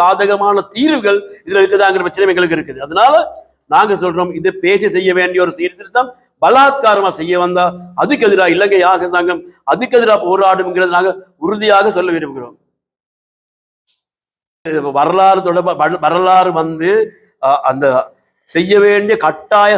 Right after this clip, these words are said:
சப்ஜெக்ட்ஸ் அஞ்சுல இல்லைங்கிற காரணத்துக்காக தான் ஒரு டிபேட் ஒண்ணு போகுது. சரியா? இப்ப எங்களுக்கு இருக்க வ-,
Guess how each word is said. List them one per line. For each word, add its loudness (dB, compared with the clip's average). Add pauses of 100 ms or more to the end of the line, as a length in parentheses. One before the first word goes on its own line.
(100)
சப்ஜெக்ட்ஸ் -2
அஞ்சுல -2 (160)
இல்லைங்கிற 0 (120)
காரணத்துக்காக 0 (120)
தான் 2 (420)
ஒரு 4 (240)
டிபேட் 0
ஒண்ணு 0
போகுது. -2 (460)
சரியா? 2 (360)
இப்ப -4
எங்களுக்கு 0
இருக்க 0
வ-, 0